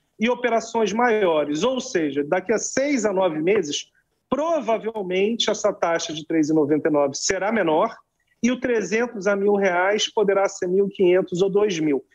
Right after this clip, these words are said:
Mas estamos começando agora uma base de milhões de pessoas que não têm histórico de crédito.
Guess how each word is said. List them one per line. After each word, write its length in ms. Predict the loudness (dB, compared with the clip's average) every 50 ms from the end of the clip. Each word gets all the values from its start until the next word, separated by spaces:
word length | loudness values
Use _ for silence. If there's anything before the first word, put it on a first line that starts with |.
| _ _ _ _
Mas 200 | -2 0 0 0
estamos 380 | -2 -2 0 -2 -2 -2 -2
começando 640 | -2 -2 0 2 2 0 0 0 0 0 2 2 2
agora 600 | 2 2 2 2 2 2 2 2 0 -2 -4 -8 _ _ _ _ _ _
uma 200 | -2 -2 -2 0
base 400 | 0 0 0 0 0 -2 -4 -8
de 100 | -6 -4
milhões 500 | -4 -2 0 2 2 2 2 2 2 0
de 120 | -2 -2
pessoas 520 | -2 -2 -2 -2 -2 -2 0 0 0 -2 -2
que 140 | -2 -2
não 760 | 0 2 4 4 6 4 4 4 2 2 2 2 2 2 0 -4 -2 _
têm 320 | 0 0 0 -2 -4 -6
histórico 680 | -8 -8 -8 -4 -2 0 2 2 0 0 -2 -8 -10
de 100 | -12 -10
crédito. 460 | -8 -4 -4 -4 -4 -6 -10 -12 -12